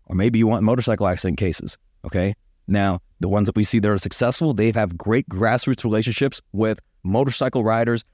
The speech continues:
and those that are part of motorcycle clubs within their community, and it's taken them decades to build those relationships, and they're constantly reinvesting in their community, okay? Let's say you wanna focus on medical malpractice cases. Well,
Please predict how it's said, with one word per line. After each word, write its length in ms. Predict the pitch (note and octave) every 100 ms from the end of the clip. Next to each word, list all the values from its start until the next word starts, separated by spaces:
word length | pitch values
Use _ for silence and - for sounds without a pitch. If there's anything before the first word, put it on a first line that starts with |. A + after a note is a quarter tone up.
| -
and 140 | F#2+
those 140 | G#2 A2
that 60 |
are 120 | G#2 -
part 160 | A#2+
of 60 | G#2+
motorcycle 440 | B2 C3+ C3 B2
clubs 340 | A2 A#2+ A#2 F#2+ -
within 220 | G#2+ C3
their 100 | C3
community, 400 | - A2+ A#2+ A#2+
and 80 | G#2
it's 100 | -
taken 240 | B2 A2+
them 140 | A2 G#2 _ _
decades 600 | F#2+ C#3+ - G#2 D#2+ D#2+ - _ -
to 100 | G#2
build 300 | F2+ B2 B2
those 180 | B2 A2+
relationships, 560 | A2 G#2+ G2+ A2+ G2
and 60 | G2
they're 100 | F#2
constantly 460 | - B2 B2 A2 A2
reinvesting 380 | G#2+ G2+ G#2 G#2
in 80 |
their 120 | G2 F2+
community, 400 | G2 E2+ C2+ - _ -
okay? 240 | G#2+ G#2+ - _ _ _
Let's 240 | G#2 A#2
say 380 | - B2+ A#2+ A#2 - -
you 100 | A2
wanna 160 | A#2
focus 300 | - A#2+ A2+
on 120 | A#2 A#2
medical 260 | B2 C3
malpractice 540 | C3+ C#3+ - - C#3 -
cases. 400 | G#2+ F2 - - _ -
Well, 280 | A2+ C#3